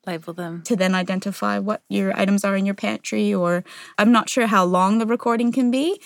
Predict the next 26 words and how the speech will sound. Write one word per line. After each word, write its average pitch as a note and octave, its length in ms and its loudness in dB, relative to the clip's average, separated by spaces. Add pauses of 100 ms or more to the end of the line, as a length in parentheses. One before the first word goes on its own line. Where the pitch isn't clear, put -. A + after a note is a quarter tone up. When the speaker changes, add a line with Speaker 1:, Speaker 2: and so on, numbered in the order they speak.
Speaker 1:
Yes. D#3 240 -6
Speaker 2:
Um, F3+ 240 0
that's E3+ 240 -6
something F3+ 300 -4
that F3 140 -4
I'm F3 140 -8
not E3+ 220 -2
aware F3+ 300 -2
of F3+ 260 -6
just - 280 -10
yet. C4+ 360 -6
Speaker 1:
And A3 200 0
do A#3 120 -2
you A#3+ 80 2
have B3 160 0
any C4+ 180 2
idea B3 380 2
of G3+ 100 -4
the G3 80 -2
cost - 480 -4
of B3 140 -8
the G#3 280 -2
barcode F#3 540 0
labels G3 460 -2
for G3 100 -10
the F#3+ 280 -2